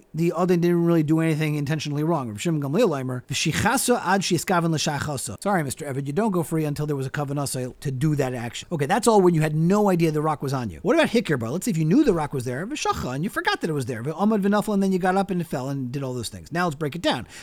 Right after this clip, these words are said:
Le'inyan nizakin, chayiv. You're certainly chayiv there. Le'inyan dalad dvarim, potter, 'cause you still have no kavanasa l'hazik. Le'inyan golos, now you're gonna be chayiv to omar kro b'shgoga,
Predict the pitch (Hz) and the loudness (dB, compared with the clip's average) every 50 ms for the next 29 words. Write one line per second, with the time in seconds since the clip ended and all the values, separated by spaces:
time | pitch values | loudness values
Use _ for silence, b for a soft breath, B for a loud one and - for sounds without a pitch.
0 | B B 226 233 269 294 233 180 160 156 147 139 127 151 151 151 - 262 233 220 | B B -4 0 4 6 6 6 6 4 2 2 2 0 0 0 0 0 0 0
1 | 196 - - - - - 202 196 156 113 82 - - - - - - 214 196 254 | -2 -4 -10 -6 -2 0 2 2 2 0 -2 -8 -14 -16 -8 -4 -4 -4 -4 -4
2 | 208 - - 80 69 - 139 123 - - - B B B 180 190 190 185 170 156 | -8 -10 -12 -12 -12 -10 -10 -10 -12 -12 -16 B B B 4 6 6 6 6 6
3 | 160 160 160 156 143 135 143 165 202 285 302 262 - - 208 277 - 160 117 123 | 4 4 4 2 -2 0 2 2 2 2 2 0 0 0 -2 -2 -2 -4 -6 -6
4 | 113 110 - 165 139 139 139 135 135 - 139 131 139 127 143 151 139 160 214 190 | -8 -8 -4 -4 -2 -2 -2 -4 -4 -4 -4 -4 -4 -4 -6 -4 -2 0 0 -2
5 | 123 113 - - B B B B 190 220 208 202 185 170 165 226 320 370 339 - | -2 -6 -10 -16 B B B B 4 6 6 6 6 6 6 8 8 8 6 4
6 | - 160 156 170 226 - 403 415 339 240 220 208 190 - - 240 320 370 381 233 | 2 0 0 2 4 6 6 6 6 6 6 4 4 2 2 2 2 2 2 2
7 | 185 180 190 - B B B B - 202 196 233 240 226 196 - - 226 262 240 | 2 2 0 -4 B B B B -2 0 2 4 4 4 4 2 4 4 4 4
8 | 202 180 - - - 233 302 302 208 185 185 185 180 | 4 2 0 2 6 6 6 8 6 6 4 4 2